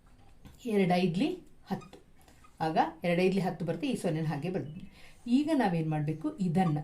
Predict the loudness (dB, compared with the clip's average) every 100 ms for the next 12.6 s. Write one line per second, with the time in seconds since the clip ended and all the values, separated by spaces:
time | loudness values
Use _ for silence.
0 | -6 -6 -2 0 0 -2 -2 -4 -4 0
1 | 2 2 -2 -6 -6 -6 -4 -2 -4 -8
2 | -16 -20 -14 0 2 4 0 2 0 2
3 | 2 0 0 2 4 4 4 2 2 2
4 | 4 4 2 -8 -6 4 6 6 2 -2
5 | -2 -6 -6 -18 -14 -2 0 0 0 -2
6 | -2 -4 -2 -4 -4 -14 0 2 4 2
7 | 2 4 4 8 8 8 6 6 6 2
8 | 0 0 2 0 2 4 6 4 4 4
9 | 4 6 8 10 8 6 6 4 2 0
10 | 0 0 0 2 2 2 0 2 2 2
11 | 0 0 -4 -14 6 8 8 8 8 6
12 | 4 2 0 0 2